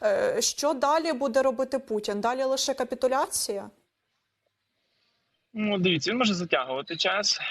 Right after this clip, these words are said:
Speaker 2: він може спробувати в медіа зманіпулювати супервелику перемогу. Ну, от, але, знову ж таки, населення вже цього не бачить, і соціологія показує шалену втому від війни. Він може спробувати договоритися з Заходом, щоб потім притискали Україну.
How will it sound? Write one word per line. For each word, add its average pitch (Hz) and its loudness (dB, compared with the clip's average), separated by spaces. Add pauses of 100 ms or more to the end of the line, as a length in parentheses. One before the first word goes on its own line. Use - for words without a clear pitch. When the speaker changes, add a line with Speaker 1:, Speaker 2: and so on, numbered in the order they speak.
(100)
Speaker 2:
він 156 2
може 160 2
спробувати 151 0
в 127 -2
медіа 143 2
зманіпулювати 131 0
супервелику 123 -8
перемогу. 107 -4 (420)
Ну, 143 2
от, 151 2
але, 139 -2
знову 131 -6
ж - -10
таки, 123 -8
населення 131 0
вже 123 0
цього 123 -2
не 123 2
бачить, 120 -2
і 110 -10
соціологія 123 0
показує 120 -4
шалену 120 -2
втому 117 -4
від 110 -6
війни. 117 0 (380)
Він 202 2
може 175 0
спробувати 160 -2
договоритися 139 0
з 117 -2
Заходом, 160 -2
щоб - -8
потім 135 -6
притискали 120 -2
Україну. 95 -10